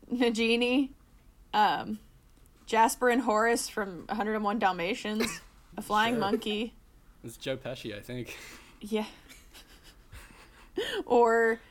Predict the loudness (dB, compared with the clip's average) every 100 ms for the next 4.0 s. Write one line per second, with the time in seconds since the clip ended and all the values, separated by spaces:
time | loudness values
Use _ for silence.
0 | -20 -20 -20 -20 2 6 8 6 4 -2
1 | -2 -4 -8 -8 -2 -2 2 2 4 4
2 | 2 0 0 0 -2 -2 -2 -2 -2 -2
3 | -2 -2 -2 0 0 -2 -4 -10 -14